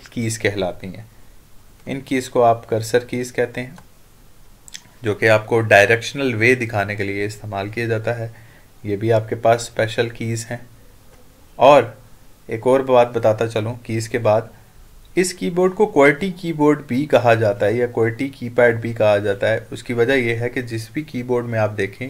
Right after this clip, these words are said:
क्यू डब्ल्यू ई आर टी वाई, कुछ इस तरह की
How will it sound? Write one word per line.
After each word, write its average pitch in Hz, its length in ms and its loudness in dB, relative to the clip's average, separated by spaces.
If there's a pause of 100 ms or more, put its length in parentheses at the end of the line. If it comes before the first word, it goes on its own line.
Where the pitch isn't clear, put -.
(140)
क्यू 165 240 0
डब्ल्यू 135 380 0
ई 131 220 -2
आर 120 200 4
टी 113 240 -6
वाई, 107 280 0 (800)
कुछ 113 220 -12
इस - 160 -12
तरह 117 200 2
की 110 220 -6